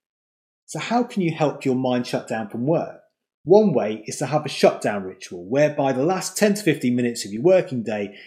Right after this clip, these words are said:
is just spent assessing your email and all the tasks that you've not finished for that day. If it's quick, you can finish them there and then, otherwise you make a firm plan for when you're going to do so.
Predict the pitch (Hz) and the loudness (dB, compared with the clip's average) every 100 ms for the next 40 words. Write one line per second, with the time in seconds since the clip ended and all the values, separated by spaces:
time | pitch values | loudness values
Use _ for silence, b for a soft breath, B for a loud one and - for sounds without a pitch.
0 | B 123 - 220 - - 135 123 - - | B -10 0 0 2 0 0 -2 -2 4
1 | 202 - 139 117 135 165 156 151 143 120 | 4 2 -2 -2 0 0 2 4 2 4
2 | 143 196 160 - 143 120 - 104 131 139 | 6 8 6 2 -2 -2 -4 -4 -2 -4
3 | - 127 110 - 110 104 104 87 - _ | -4 -4 -4 -6 -6 -8 -12 -16 -18 _
4 | _ _ _ _ _ _ _ 196 202 - | _ _ _ _ _ _ _ 2 4 4
5 | - 208 196 202 - 143 147 143 165 147 | 6 8 8 6 -4 -4 -2 2 2 2
6 | 131 117 110 98 98 151 175 180 - 180 | 0 0 -2 -4 4 6 6 0 -2 2
7 | 180 165 156 151 131 123 127 - 185 175 | 4 6 4 2 0 0 -2 4 4 4
8 | 147 127 117 113 113 117 113 104 101 90 | 0 -2 -2 -4 -2 0 -2 -6 -10 -10
9 | - 117 104 - - | -6 -6 -6 -10 -14